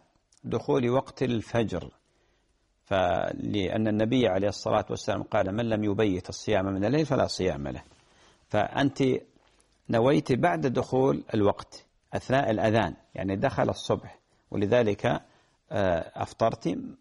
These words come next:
لا، لا، لا شيء عليك، وإنما تقضين هذا اليوم وتقدمين النية ولا كفارة عليك. شوق تقول: "قبل فترة، يعني، نسيت الوتر، أم، هل أقضي؟" أختي شوق، بارك الله فيك، بالنسبة لمن نسي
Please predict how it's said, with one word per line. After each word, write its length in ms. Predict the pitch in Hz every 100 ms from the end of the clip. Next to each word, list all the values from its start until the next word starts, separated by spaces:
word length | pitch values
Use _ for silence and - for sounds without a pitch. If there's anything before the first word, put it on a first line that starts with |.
| -
لا، 320 | 127 98 73
لا، 260 | 82 131 -
لا 140 | 135
شيء 240 | 110 104 92
عليك، 540 | 87 104 131 - 294 - _ _
وإنما 260 | - 143 127
تقضين 480 | 135 - 131 117 95
هذا 220 | 98 95
اليوم 360 | 95 123 165 - - _ _ -
وتقدمين 960 | 113 - - 120 113 120 117 117 110 - -
النية 520 | 104 113 110 110 110 -
ولا 220 | 120 113
كفارة 520 | - 110 - 101 82 -
عليك. 500 | 85 69 60 - _ _ _ _ _ _ _ _ _ _ -
شوق 280 | - 220 147
تقول: 260 | 170 160
"قبل 280 | - 135 123
فترة، 360 | - - 120 113
يعني، 480 | 101 101 107 107 -
نسيت 400 | 127 165 143 110
الوتر، 440 | 110 107 92 - _ _ _ _ _
أم، 420 | - - 147 156 151
هل 580 | - - - 151 170 -
أقضي؟" 720 | 107 - - 131 113 110 127 -
أختي 260 | 190 - 156
شوق، 240 | 196 160
بارك 340 | 175 139 117
الله 160 | 107 104
فيك، 240 | 151 160
بالنسبة 460 | 151 139 156 - 120
لمن 280 | 117 107 113
نسي 420 | 135 - 92